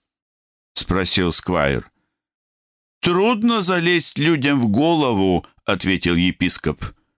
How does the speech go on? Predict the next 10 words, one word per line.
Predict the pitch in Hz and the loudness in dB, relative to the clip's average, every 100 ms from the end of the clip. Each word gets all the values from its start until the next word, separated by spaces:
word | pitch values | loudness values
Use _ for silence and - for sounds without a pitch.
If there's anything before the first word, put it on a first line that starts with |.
| _ - | _ -2
«Но | 98 90 | 0 2
мы | 98 | 2
видим | 95 101 107 101 | 0 0 0 0
плоды | 135 170 175 240 | 0 -2 0 0
их | 120 - | 0 0
мыслей. | 104 107 - 95 95 - _ _ _ _ _ _ _ | 0 0 0 0 -2 -6 _ _ _ _ _ _ _
Думаю, | - 139 220 254 247 | -2 0 2 0 0
люди | 180 254 175 160 | 0 -2 0 -2
в | - | -2
целом | - 185 240 202 120 95 | -4 -2 0 0 0 -2